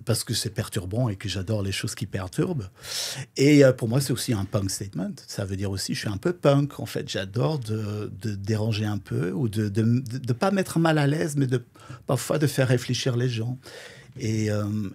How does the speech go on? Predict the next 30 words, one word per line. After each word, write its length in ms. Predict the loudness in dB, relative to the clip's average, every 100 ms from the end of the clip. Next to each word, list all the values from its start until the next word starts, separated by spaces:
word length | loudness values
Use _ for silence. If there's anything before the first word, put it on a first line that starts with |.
| 2
et 100 | 4
après, 520 | 4 2 -2 0 0
bah, 100 | -2
il 40 |
y 40 | -2
a 60 |
tout 160 | -6 -10 -8
le 80 |
côté, 480 | -6 -6 -8 -4 -4
euh, 80 | -4 -6 -6
le 80 | -2
glamour, 500 | 0 0 0 -2 -4
quoi. 200 | -8 -4
On 100 | 0
aime 160 | 2
le 60 | 2
glamour, 400 | 0 0 0 -2 -2
on 80 |
est 100 | -2
gay 160 | 2 6
ou 80 | 6
on 80 | 6
n'est 100 | 4
pas. 240 | 2 -4 -4 -6
Plus 240 | 0 2 2
aussi 240 | 0 -2
parce 240 | -2 -2
que 80 | -2
pour 240 | -4 0 2
moi, 380 | 4 2 -2